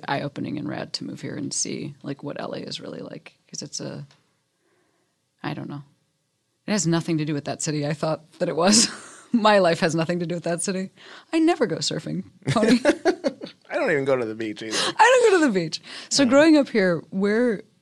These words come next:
Speaker 1: what kind of household did you grow up in?
Speaker 2: Uh, well, I was raised by my grandmother. My mom was a single parent, so,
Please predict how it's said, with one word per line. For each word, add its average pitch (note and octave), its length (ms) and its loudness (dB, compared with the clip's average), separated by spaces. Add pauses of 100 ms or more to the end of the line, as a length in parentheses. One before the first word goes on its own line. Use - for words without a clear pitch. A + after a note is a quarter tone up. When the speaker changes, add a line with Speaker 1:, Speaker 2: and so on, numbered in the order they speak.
(200)
Speaker 1:
what C4 180 2
kind D4 180 4
of C4 400 2
household G#3 380 -2
did E3+ 120 -6
you F3+ 80 -4
grow D3+ 140 -4
up C#3+ 160 -8
in? D3+ 220 -8 (680)
Speaker 2:
Uh, E3+ 560 4 (800)
well, E3+ 240 4
I D#3+ 80 4
was D#3 140 4
raised E3 180 0
by F#3+ 60 -4
my F#3+ 140 -4
grandmother. A#2 680 0 (680)
My A#2+ 160 -2
mom A2+ 320 0
was A2 140 -4
a A2+ 60 -10
single A2 240 -8
parent, F#2+ 400 -10 (140)
so, F#2+ 420 -10